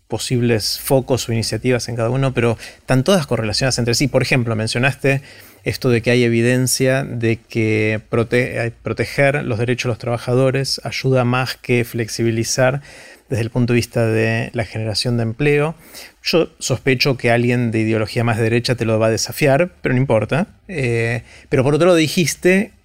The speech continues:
que obviamente una de las cosas para sacar de, de la pobreza a mucha gente en un país es que el país crezca. Y para que crezca hace falta incentivos de inversión y de crecimiento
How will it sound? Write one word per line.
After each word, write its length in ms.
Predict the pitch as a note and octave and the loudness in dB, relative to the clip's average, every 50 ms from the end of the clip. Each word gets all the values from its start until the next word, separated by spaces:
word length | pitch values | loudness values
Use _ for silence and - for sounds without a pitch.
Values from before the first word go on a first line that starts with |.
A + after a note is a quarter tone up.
| _ _ - | _ _ -4
que 480 | - D3 C#3 C#3 D3 D#3 E3+ F3+ - _ _ _ _ _ _ _ _ _ _ _ _ | 0 2 2 4 2 2 0 -2 -6 _ _ _ _ _ _ _ _ _ _ _ _
obviamente 540 | - E3 D#3+ D3+ D3 D3 D#3 D3+ D3 C3+ C#3 | 0 2 2 4 4 2 2 2 2 2 2
una 140 | B2+ B2+ B2 | 2 2 2
de 20 | |
las 100 | B2 A#2+ | 0 0
cosas 300 | - - C#3+ - - A#2 | 0 -2 -2 -2 -2 -4
para 160 | - A#2+ A2+ | -4 -4 -4
sacar 340 | - - A#2 - B2+ B2+ C3 | -4 -4 -2 0 0 0 0
de, 160 | A#2+ A#2 A#2 B2+ - | 0 -4 -6 -8 -10
de 540 | - A#2+ A#2+ B2 B2 B2 - A#2+ A2+ A2+ A#2 _ _ _ | -12 -12 -12 -12 -14 -12 -6 -6 -4 -4 -6 _ _ _
la 180 | - B2 A#2 A2+ | -6 -4 -4 -2
pobreza 400 | - A#2+ B2 C3+ C3+ A#2+ - - | -2 0 0 0 0 0 -2 -2
a 40 | A2+ | -2
mucha 200 | A#2 A#2+ - B2+ | -2 -2 -2 -2
gente 180 | C3 B2+ C3 | -2 -2 -2
en 20 | C3+ | -2
un 60 | C3+ | -2
país 180 | - F#3 F#3 - | 0 0 0 0
es 80 | E3 | -2
que 80 | - B2+ | -2 -2
el 60 | A2+ | 0
país 220 | - A2+ A2 - - | 0 0 -2 -2 -2
crezca. 480 | - F3+ D#3+ - - - - - - - _ - - - - _ - | 0 0 0 0 -2 -6 -12 -12 -12 -16 _ -20 -20 -20 -18 _ -4
Y 80 | C3+ | -2
para 180 | B2 B2+ A#2 B2 | 2 2 2 2
que 140 | B2 B2+ A#2 | 2 0 2
crezca 300 | - D3+ D3 C#3 - F3+ | 2 2 0 2 2 0
hace 160 | D3+ - D#3 | 0 0 0
falta 380 | A#2+ - C3 C3 C3+ C#3 C#3 C3 | 0 0 0 0 0 0 0 0
incentivos 760 | B2 B2 A#2+ - - A#2+ A2+ G#2+ B2 B2 B2 B2 B2 A#2+ A2+ | 0 0 0 -2 -2 -2 -2 0 2 2 4 4 2 2 0
de 380 | A2+ A2+ A#2+ A#2+ A#2+ A#2+ B2 A#2+ | 0 2 4 4 4 4 2 2
inversión 800 | A#2+ B2 A#2+ C3 C#3 C#3+ - - G3+ G3+ G3 G3+ G3+ G#3 G#3 G#3+ - | 2 0 0 0 0 0 2 2 4 4 4 4 2 2 0 0 -2
y 80 | D3 | -2
de 120 | B2+ B2 A#2+ | -2 0 0
crecimiento 640 | B2+ B2+ - - D#3+ D#3+ D#3+ E3+ D#3+ - G3 G3+ | -2 -2 -2 0 2 2 2 2 2 2 2 2